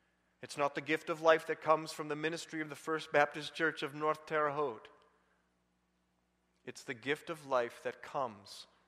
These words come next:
through the person of Jesus Christ.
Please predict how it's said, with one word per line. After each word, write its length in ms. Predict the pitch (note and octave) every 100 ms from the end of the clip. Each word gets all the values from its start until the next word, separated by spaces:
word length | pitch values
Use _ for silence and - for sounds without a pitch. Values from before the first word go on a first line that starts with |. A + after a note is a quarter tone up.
| _ _ _ _ _ _ _ _ -
through 100 | B2
the 100 | G#2+
person 540 | - D3+ D3+ - G#2 G#2
of 160 | G#2
Jesus 500 | A2 A#2+ A#2 A#2 A2+ -
Christ. 600 | - G#2 F2 - -